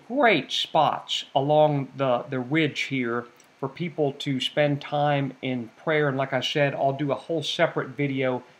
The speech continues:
sharing details about the prayer spots that we still need sponsors for. And just thank you for prayerfully considering, uh, doing that in these next few weeks. So once again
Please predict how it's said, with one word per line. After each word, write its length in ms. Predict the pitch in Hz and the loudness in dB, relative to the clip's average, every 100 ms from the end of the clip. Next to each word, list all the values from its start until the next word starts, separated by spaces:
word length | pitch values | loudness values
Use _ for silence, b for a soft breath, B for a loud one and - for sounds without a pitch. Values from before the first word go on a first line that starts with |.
| B | B
sharing 500 | - 170 165 147 131 | -2 2 4 2 0
details 640 | 143 156 147 143 131 127 131 | 0 -4 -4 -4 -2 -4 -4
about 380 | 123 123 - | 0 -2 -2
the 180 | 131 120 | -6 -8
prayer 380 | - - 147 135 | -10 -2 0 0
spots 500 | - 139 127 123 - | -2 -2 -2 -4 -6
that 160 | 131 127 | -6 -6
we 100 | 120 | -8
still 360 | - 151 139 | -6 -2 -2
need 240 | 135 131 - | -2 -4 -6
sponsors 680 | - 131 123 120 - 110 - | -2 0 0 -2 -6 -6 -8
for. 420 | - 139 131 117 | -8 -4 -2 -2
And 120 | 101 b b b - | -6 b b b -6
just 220 | 147 - | -4 2
thank 280 | 151 139 147 | 4 4 0
you 120 | 135 | -4
for 340 | 131 123 113 113 _ - _ _ | -2 -2 -2 -4 _ -20 _ _
prayerfully 540 | - 151 143 135 131 123 | 2 4 4 0 -4 -4
considering, 760 | 127 120 - 151 127 120 120 - | -6 -8 -4 -2 -2 -4 -8 -10
uh, 200 | 123 113 - | -8 -8 -2
doing 280 | 147 143 120 | -2 0 -2
that 240 | 104 - | -6 -6
in 60 | 131 | -8
these 220 | 113 - | -8 -4
next 260 | 127 - | -4 -6
few 240 | - 131 120 | -6 -4 -4
weeks. 480 | 113 107 - - - - - _ _ _ _ _ _ _ _ _ _ B B B B B B B - _ _ _ _ - | -6 -10 -10 -10 -10 -10 -12 _ _ _ _ _ _ _ _ _ _ B B B B B B B -20 _ _ _ _ -6
So 200 | - 180 | 8 10
once 300 | 196 185 165 | 10 8 2
again 520 | 139 131 110 107 | 2 2 2 -4